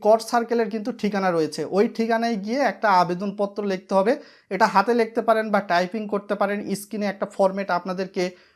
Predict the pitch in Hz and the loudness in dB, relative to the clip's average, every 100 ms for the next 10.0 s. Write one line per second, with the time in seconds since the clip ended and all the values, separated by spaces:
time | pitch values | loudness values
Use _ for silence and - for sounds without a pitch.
0 | _ 151 175 220 226 - 208 214 202 208 | _ -2 2 2 0 -2 -2 0 -2 -2
1 | 185 180 - 208 208 196 220 240 - 269 | -4 -6 -4 -4 2 2 4 2 0 -2
2 | - 202 147 170 185 202 196 247 320 - | -2 0 2 0 0 -4 0 2 2 -4
3 | _ _ 165 196 202 208 269 - 220 220 | _ _ -2 0 -2 -2 -4 2 4 4
4 | 233 220 190 208 208 202 175 175 156 156 | 2 2 2 0 -4 -2 -2 -2 -4 -4
5 | 147 139 123 _ _ _ _ 196 233 240 | -6 -6 -8 _ _ _ _ 6 6 6
6 | 240 233 226 226 240 196 190 196 202 196 | 4 2 -2 0 4 4 4 0 -2 -2
7 | 220 208 190 147 139 175 208 220 220 226 | -4 -4 -2 -2 0 0 2 2 2 2
8 | 202 196 214 196 196 208 208 190 151 190 | 2 0 -2 -4 -4 -4 -2 -2 -2 -4
9 | 202 185 196 190 175 180 220 226 165 185 | -2 -4 -6 -6 -6 -4 -6 -6 -6 -6